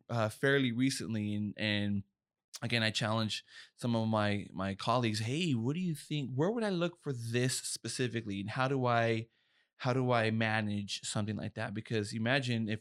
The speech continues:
we're, let's say we're obviously maybe a newer employee and we're gonna ha-, be asked, "Hey, I need, I need a judgment call on whatever specific, obviously to your industry. I have something that I need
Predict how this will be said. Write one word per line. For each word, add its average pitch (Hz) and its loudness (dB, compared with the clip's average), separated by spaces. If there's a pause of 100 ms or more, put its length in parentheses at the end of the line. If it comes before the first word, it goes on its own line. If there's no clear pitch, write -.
we're, 151 2 (420)
let's 131 -2
say 135 6 (100)
we're 113 2
obviously 113 2
maybe 107 0
a 104 0
newer 107 2
employee 104 0
and 101 -2
we're 104 -2
gonna 104 -2
ha-, 104 -4 (100)
be 107 -2
asked, 113 0
"Hey, 123 -4 (720)
I 107 4
need, 113 2 (100)
I 110 0
need 107 2
a 101 -6
judgment 123 -2
call 107 0
on 104 0
whatever 107 0
specific, 101 -6
obviously 98 -6
to - -10
your 101 -2
industry. 101 -4 (540)
I 104 -2
have 117 2
something 120 2
that 107 0 (560)
I 104 0
need 110 2